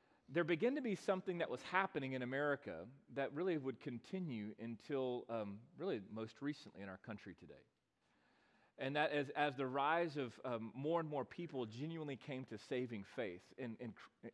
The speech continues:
in crazy exploding numbers, there also gave rise to a phenomenon known as cultural Christianity.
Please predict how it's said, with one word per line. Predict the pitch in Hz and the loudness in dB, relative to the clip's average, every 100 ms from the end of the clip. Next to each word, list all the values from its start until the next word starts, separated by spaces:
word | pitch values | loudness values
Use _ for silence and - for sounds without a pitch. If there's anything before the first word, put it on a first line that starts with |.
| - | -8
in | 117 - | -8 -8
crazy | - 151 147 160 139 | -2 0 2 0 0
exploding | - - 143 143 139 | -8 -6 0 0 0
numbers, | 123 113 87 90 - - - _ _ _ _ _ _ _ _ _ | 0 -4 -6 -14 -16 -20 -20 _ _ _ _ _ _ _ _ _
there | 131 | 0
also | 131 143 147 165 | 4 4 2 -2
gave | 139 135 113 | 2 2 4
rise | 120 110 113 113 - | 4 6 4 0 -2
to | 113 | -4
a | |
phenomenon | - 120 117 120 107 101 | -2 -2 0 0 0 0
known | 101 95 | -2 -4
as | - | -4
cultural | 120 113 - 92 | -2 -2 -2 -6
Christianity. | - 95 - 90 80 - | -6 -10 -8 -8 -8 -16